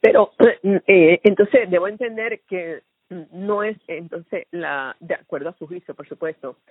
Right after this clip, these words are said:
no es ni la estrategia, ni la que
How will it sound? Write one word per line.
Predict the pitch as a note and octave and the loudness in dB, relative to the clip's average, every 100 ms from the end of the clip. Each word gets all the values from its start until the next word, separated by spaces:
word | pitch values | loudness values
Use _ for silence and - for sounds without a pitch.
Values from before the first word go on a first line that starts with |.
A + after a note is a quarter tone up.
| _ A3+ | _ -16
no | G3+ G3+ A3 | -8 -6 -6
es | B3 G3+ | -8 -10
ni | G3 | -10
la | F3 | -10
estrategia, | E3 D#3 D3 G#3 A#3 B3 A3 _ _ _ _ _ _ - | -10 -10 -8 -8 -8 -8 -8 _ _ _ _ _ _ -14
ni | G3+ G3 F#3+ F#3+ F#3+ F#3+ G3 | -12 -12 -14 -14 -14 -10 -8
la | F#3 F#3 | -6 -8
que | - | -10